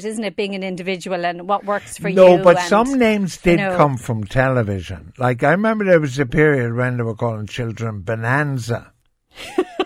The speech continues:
Speaker 2: After the
Speaker 1: You
Speaker 2: cowboy
Speaker 1: made me
Speaker 2: thing.
Speaker 1: laugh with that one. Let's have a look at the names that aren't that popular. So I have names here where there was only three and four children named these names in two thousand and fifteen.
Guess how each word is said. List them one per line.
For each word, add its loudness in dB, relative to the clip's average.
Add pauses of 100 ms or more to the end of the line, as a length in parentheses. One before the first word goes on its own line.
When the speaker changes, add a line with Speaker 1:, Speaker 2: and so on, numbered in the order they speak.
(1400)
Speaker 2:
After 2
the 0
Speaker 1:
You -4
Speaker 2:
cowboy 2
Speaker 1:
made 2
me 0
Speaker 2:
thing. -2
Speaker 1:
laugh 0
with -8
that -2
one. -8 (240)
Let's -2
have -4
a -2
look -4
at -6
the -6
names -4
that -2
aren't -4
that -6
popular. -16 (460)
So -8
I -4
have -4
names -4
here -2
where -4
there -10
was -6
only -4
three -4
and -8
four -4
children -6
named -6
these -10
names -10
in -10
two -14
thousand -10
and -12
fifteen. -12